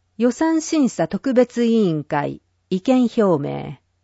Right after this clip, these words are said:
常任委員会。四面。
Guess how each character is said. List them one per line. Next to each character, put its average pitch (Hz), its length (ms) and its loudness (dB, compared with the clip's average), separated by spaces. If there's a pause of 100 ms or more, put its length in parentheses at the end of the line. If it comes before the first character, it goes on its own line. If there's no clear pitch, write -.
(1400)
常 311 320 4
任 254 480 4
委 208 40 4
員 156 140 0
会。 143 380 -6 (2750)
四 240 340 2
面。 190 380 -2